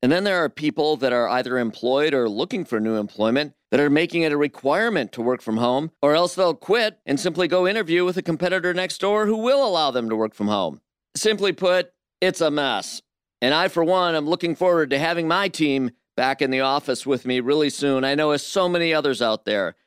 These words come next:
Tough times, Paul. It's gonna be interesting to see how all this plays out. Now, on the bright side,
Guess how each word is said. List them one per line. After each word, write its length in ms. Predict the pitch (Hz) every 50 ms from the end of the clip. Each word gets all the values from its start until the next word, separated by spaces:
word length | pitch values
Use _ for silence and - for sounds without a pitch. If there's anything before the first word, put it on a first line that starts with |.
| _ _ _ _ -
Tough 180 | - 180 180 -
times, 480 | - 175 175 180 180 175 165 135 -
Paul. 360 | - - 135 131 127 127 127
It's 120 | 120 - -
gonna 160 | - 156 160
be 140 | 147 143 151
interesting 400 | 170 156 - - - 147 139 127
to 60 | 117
see 220 | - - 143 131
how 140 | 120 120 117
all 220 | 113 117 123 131 127
this 180 | 117 120 -
plays 380 | - _ 135 131 127 123 117 131
out. 240 | 135 135 135 127 113
Now, 240 | 123 127 127 120 -
on 220 | - 156 339 370
the 80 | - -
bright 360 | 220 - 123 139 165 427 -
side, 360 | - - 165 143 147 165 180